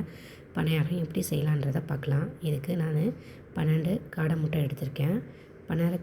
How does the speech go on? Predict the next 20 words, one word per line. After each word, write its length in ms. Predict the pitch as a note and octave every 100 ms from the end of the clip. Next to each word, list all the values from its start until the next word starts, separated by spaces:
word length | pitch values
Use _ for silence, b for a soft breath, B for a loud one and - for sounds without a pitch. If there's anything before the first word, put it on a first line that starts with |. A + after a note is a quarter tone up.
| D#3+
குழியை 220 | C#3+ D3+
அடுப்புல 240 | F#3 D3+
வச்சு 380 | D#3+ D3 C3+ G3+
நல்லா 160 | D#3+ D3+
ஹீட் 180 | D3+ -
பண்ணிக்கலாம். 500 | C#3+ C3+ C#3+ C#3 A#3 B B B B
இதுக்கு 160 | F3 D#3
தேவையான 380 | D#3+ E3 F3+ F3
பொருட்கள் 340 | D3+ - D#3+
பார்த்தீங்கன்னா, 480 | D#3 C3+ C#3 E3 F3
உப்புத்தூள், 300 | - D3+ F3+
மஞ்சள்தூள், 540 | D#3+ C3+ D3 D#3 A3+ - - G#3+ F3
மிளகாய்த்தூள் 680 | D#3+ D#3+ D#3+ D3+ E3 A3+ F3
and 240 | E3+ D3+
மிளகுத்தூள். 480 | D3+ D3+ D3+ D3+ C4 D4 B B B -
இப்போ 280 | D#3+ E3 G3+ -
பணியாரக்கல் 460 | D#3 E3+ E3+ E3 F#3+
சூடாயிடுச்சான்னு 460 | D#3 D3+ C#3 - D#3+
செக் 220 | E3 -
பண்ணிக்கலாம். 480 | C#3+ C#3 C#3+ D3